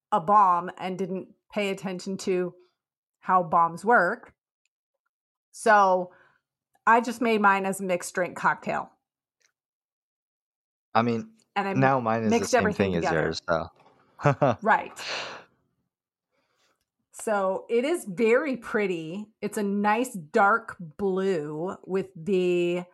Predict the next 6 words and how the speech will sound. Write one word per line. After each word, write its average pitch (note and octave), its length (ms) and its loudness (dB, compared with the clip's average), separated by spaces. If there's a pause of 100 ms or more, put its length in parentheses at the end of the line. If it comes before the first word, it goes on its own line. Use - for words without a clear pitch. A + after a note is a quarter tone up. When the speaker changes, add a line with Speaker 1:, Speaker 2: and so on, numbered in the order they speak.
(760)
Speaker 1:
cranberry G#3+ 800 2
and F#3 140 -4
the F3+ 60 -4
blue F3 200 0
curacao G#3 600 -2
together. E3 920 -2